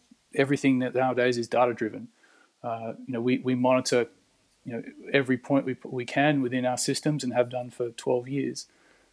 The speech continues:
It's a, we, so we have a huge treasure trove of data, uh, stretching back across lots of different assets and technologies and things like that. The question is, what, what do we do with that, that, that data? How do we build that into our, into our business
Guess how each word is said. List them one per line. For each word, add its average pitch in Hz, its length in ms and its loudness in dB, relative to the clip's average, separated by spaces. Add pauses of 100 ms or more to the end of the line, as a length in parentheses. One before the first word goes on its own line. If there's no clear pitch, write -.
(100)
It's - 120 -8
a, 117 80 2
we, 120 200 0
so - 120 0
we 127 120 6
have 123 120 6
a 120 40 2
huge 156 420 2 (240)
treasure 131 320 4
trove 127 340 4
of 113 140 -4
data, 120 400 4 (440)
uh, 117 220 -8
stretching - 420 -6
back 123 200 -4
across - 360 -4
lots 135 180 0
of 127 80 -4
different 123 240 -2
assets - 400 -2
and 113 120 -6
technologies 123 580 -6
and 127 100 -12
things 123 200 -4
like 123 120 -2
that. 131 220 0
The - 460 -20
question 135 320 4
is, 123 200 2
what, 135 180 0
what 151 80 2
do 147 60 0
we 120 80 -4
do 147 100 2
with 151 120 2
that, 104 200 -2 (160)
that, 123 240 -14
that 120 180 2
data? 107 200 2
How 135 140 4
do 147 60 8
we 139 120 4
build 139 480 4
that 123 180 4
into 131 220 0
our, 117 100 4 (160)
into 123 300 -4
our 117 260 -2 (400)
business 143 580 2